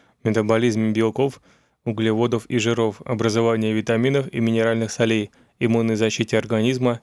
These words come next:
и сотнях других. Она также выступает в роли инсулина, то есть помогает транспортировке сахара из плазмы крови в клетки организма. Перекись водорода имеет не менее, а может быть и более важное значение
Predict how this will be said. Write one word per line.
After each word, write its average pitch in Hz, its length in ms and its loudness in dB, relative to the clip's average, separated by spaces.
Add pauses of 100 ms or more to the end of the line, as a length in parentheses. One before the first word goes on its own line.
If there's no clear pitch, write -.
и 131 40 -8
сотнях 113 380 -2
других. 107 480 -2 (580)
Она 113 240 0
также 107 300 -2
выступает 110 560 0
в - 20 -10
роли 110 320 0
инсулина, 123 640 -2 (260)
то 120 120 0
есть 110 160 -2
помогает 113 480 0
транспортировке 113 720 -4
сахара 120 420 -2
из 104 80 -6
плазмы 110 380 -2
крови 127 340 -2 (140)
в - 40 -20
клетки 120 280 0
организма. 113 720 -2 (640)
Перекись 110 360 0
водорода 117 540 0 (320)
имеет 117 540 -2
не 120 180 0
менее, 110 340 0
а 107 100 -4
может 107 320 -2
быть 113 220 -2
и 120 100 -2
более 107 380 0
важное 107 420 -2
значение 123 560 0